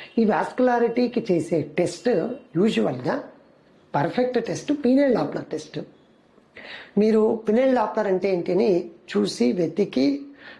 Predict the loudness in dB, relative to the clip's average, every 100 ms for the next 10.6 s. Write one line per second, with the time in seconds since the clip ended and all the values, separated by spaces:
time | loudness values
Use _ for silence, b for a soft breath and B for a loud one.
0 | B B _ -6 -2 2 2 2 2 0
1 | 0 2 2 4 2 0 -2 0 0 2
2 | 0 0 -2 0 0 0 0 0 0 0
3 | 0 0 0 2 2 2 0 0 2 4
4 | 2 -2 -4 -6 -8 -8 -8 -10 B B
5 | B B -20 -18 -12 -6 -4 -2 -2 -6
6 | -8 -10 -6 -6 -4 -4 -6 B B B
7 | -4 0 2 2 4 4 2 2 0 0
8 | 0 0 -2 0 2 2 2 0 -2 -2
9 | 0 2 2 2 2 2 4 2 0 -2
10 | -4 -4 -4 -2 -2 -6